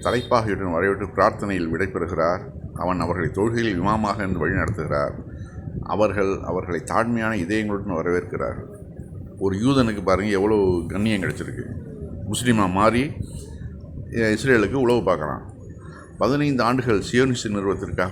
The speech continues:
பணியாற்றிய பிறகு இன்று அவர் உளவாளி என்பதை கண்டுபிடித்தனர். அவரது உண்மையான பெயர்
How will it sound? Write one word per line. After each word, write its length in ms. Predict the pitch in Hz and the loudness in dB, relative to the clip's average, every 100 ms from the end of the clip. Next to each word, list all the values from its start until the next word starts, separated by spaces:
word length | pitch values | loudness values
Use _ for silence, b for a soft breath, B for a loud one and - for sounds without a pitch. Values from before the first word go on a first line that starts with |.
| - | 0
பணியாற்றிய 560 | 92 101 90 - 90 | 0 2 0 0 -2
பிறகு 320 | 78 90 - 113 69 - B B B - | -2 -4 -2 -4 -4 -10 B B B -6
இன்று 220 | 110 123 | -2 2
அவர் 160 | 107 95 | 4 4
உளவாளி 420 | 87 107 113 107 | 4 4 6 4
என்பதை 300 | 98 87 95 | 2 0 -2
கண்டுபிடித்தனர். 680 | 90 95 92 85 80 82 117 | 0 -2 0 -2 -2 -4 -2
அவரது 280 | 117 98 92 | 0 0 0
உண்மையான 400 | 92 101 92 85 | 0 0 0 0
பெயர் 360 | 82 90 120 | 0 2 0